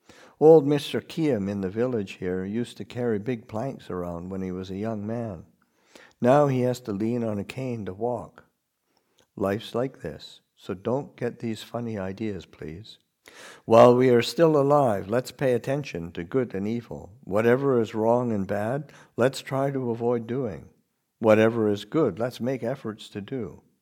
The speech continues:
That's all. These are things that anyone can practice.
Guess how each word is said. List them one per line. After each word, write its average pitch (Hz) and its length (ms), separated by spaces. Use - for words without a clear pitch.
That's - 160
all. 117 400
These 143 300
are 147 80
things 127 400
that 110 180
anyone 113 480
can 104 200
practice. - 720